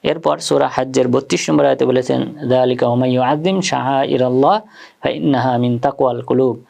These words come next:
নিশ্চয়ই এই বিধান, যে ব্যক্তি আল্লাহ তাআলার দেওয়া নিদর্শনাবলীকে, বিধান, বিধানবলীকে সম্মান করবে, সে প্রকৃতপক্ষে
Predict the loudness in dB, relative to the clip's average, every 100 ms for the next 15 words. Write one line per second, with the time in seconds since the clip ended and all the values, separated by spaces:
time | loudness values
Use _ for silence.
0 | -20 -18 -4 -4 -2 0 0 0 0 2
1 | 0 0 -2 -4 -12 -20 _ 0 0 0
2 | 0 -2 2 0 2 0 0 0 0 0
3 | 0 -2 -4 -2 2 0 0 -2 0 2
4 | 0 0 0 2 2 2 0 0 0 0
5 | 0 0 2 2 2 0 -2 -20 -20 -10
6 | -4 0 2 2 0 0 0 0 -2 0
7 | 0 0 -2 -2 -4 -4 -4 -4